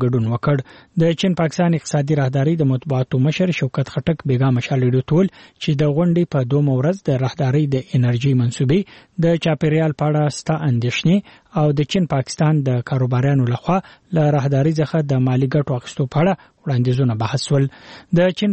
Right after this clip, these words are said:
پاکستان اقتصادي راهداري په اړه د خیبر پښتونخوا او بلوچستان حکومتونه او سیاسي ګوندونه اندېښنې ښودلې او تورې پورې کړې وو چې د راهداري ټولې ګټې پنجاب ته رسول کیږي. په دې اړه په دواړو صوبو کې مظاهرې شوې وې، خو مرکزي حکومت ویلي چې د دې ګټه به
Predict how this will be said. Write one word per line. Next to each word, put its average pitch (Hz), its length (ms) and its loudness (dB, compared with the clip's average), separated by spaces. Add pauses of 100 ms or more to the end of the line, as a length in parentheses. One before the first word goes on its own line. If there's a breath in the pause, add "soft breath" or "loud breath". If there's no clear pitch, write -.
پاکستان 180 380 -2
اقتصادي 156 400 -2
راهداري 143 400 0
په 151 80 0
اړه 180 180 2
د 151 140 -2
خیبر 139 320 -2
پښتونخوا 143 480 -2
او 147 100 2
بلوچستان 127 460 0
حکومتونه 135 580 0
او 135 160 0
سیاسي 131 340 -2
ګوندونه 131 380 2
اندېښنې 131 460 0
ښودلې 135 340 2 (440 loud breath)
او 147 120 2
تورې 170 360 0
پورې 127 240 -2
کړې 127 180 0
وو 156 120 0 (120)
چې - 100 -2 (120)
د 127 140 2
راهداري 127 420 0 (100)
ټولې 165 260 2
ګټې 135 200 -2 (120)
پنجاب 127 360 2
ته 123 140 -4
رسول 120 360 0
کیږي. 139 280 2 (460 loud breath)
په 165 140 2
دې 175 140 2
اړه 180 120 0 (140)
په 156 100 0 (320)
دواړو 160 340 0
صوبو 135 280 -4
کې 165 160 -4
مظاهرې 127 440 0
شوې 113 220 -2
وې، 139 120 0 (140)
خو 147 180 0
مرکزي 151 380 0
حکومت 160 300 -2 (100)
ویلي 160 360 2
چې 160 120 -2 (140)
د - 20 2 (120)
دې 135 80 2 (100)
ګټه 156 240 0
به 160 80 2